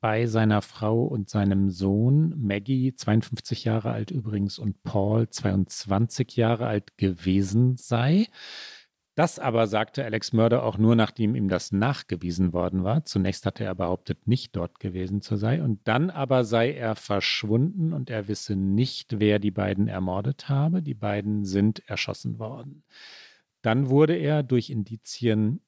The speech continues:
überführt. Es gibt den einen Beweis nicht. Und die Staatsanwälte sagen, dass es ein Indizienprozess werden würde, sei absehbar gewesen. Und deswegen hätten sie nicht die Todesstrafe beantragt.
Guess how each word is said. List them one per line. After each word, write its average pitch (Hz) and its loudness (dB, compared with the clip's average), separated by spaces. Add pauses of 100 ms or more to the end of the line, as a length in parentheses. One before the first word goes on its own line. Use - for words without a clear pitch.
(140)
überführt. 107 0
Es - -10
gibt - -4
den 123 4
einen 123 4
Beweis 98 -2
nicht. - 0
Und 104 2
die 90 -2
Staatsanwälte 165 2
sagen, 113 2
dass 101 -4
es - -8
ein 98 -6
Indizienprozess 117 -2
werden 107 2
würde, 131 2
sei 104 -2
absehbar 127 -2
gewesen. 117 0
Und 101 0
deswegen 104 -2
hätten 98 0
sie 98 2
nicht 101 4
die 104 -2
Todesstrafe 90 -4
beantragt. 92 -2